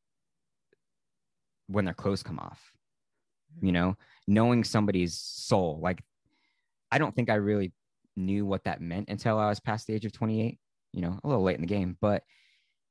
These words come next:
I think that it's very important for love to be something that's based around knowing a person in a way that most other people don't, you know, knowing their soul, knowing their, the types of things that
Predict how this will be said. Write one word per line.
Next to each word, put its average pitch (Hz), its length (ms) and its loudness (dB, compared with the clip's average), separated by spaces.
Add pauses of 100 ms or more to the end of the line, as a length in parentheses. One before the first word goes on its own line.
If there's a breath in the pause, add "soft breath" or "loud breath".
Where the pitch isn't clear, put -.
(180)
I 113 60 0
think 127 320 0
that 113 140 2
it's - 100 -6
very 110 240 4
important 98 580 -2 (420)
for 98 280 -2
love 101 420 4
to 107 120 -6
be 95 340 0
something 101 440 0
that's 87 180 -4
based 98 340 -2
around 90 440 -2 (1160)
knowing 120 640 4 (1200)
a 101 60 0
person 110 420 -2
in 95 160 -2
a 90 60 -2
way 98 260 0
that 92 160 -4
most 95 280 -4
other 90 120 -6
people 87 320 -12
don't, 78 380 -8 (200)
you 90 120 0
know, 87 100 4
knowing 101 280 4
their 95 100 2
soul, 95 480 2
knowing 104 340 2
their, 92 340 2
the 87 100 -4
types - 280 -8
of 92 80 -8
things 92 240 -2
that 85 80 -6